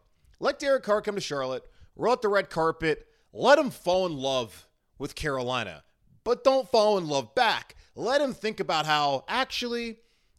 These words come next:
I'd rather be here." And hopefully the New York Jets, who also need a quarterback, are interested in bringing Derek Carr.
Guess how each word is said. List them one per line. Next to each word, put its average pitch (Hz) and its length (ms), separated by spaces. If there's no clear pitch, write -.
I'd 208 80
rather 277 240
be 226 160
here." 196 380
And 196 160
hopefully 208 400
the 185 100
New 185 100
York 196 220
Jets, 226 360
who 185 120
also 196 320
need 135 160
a 113 40
quarterback, 120 680
are 196 240
interested 196 400
in 185 60
bringing 175 240
Derek 165 260
Carr. 160 380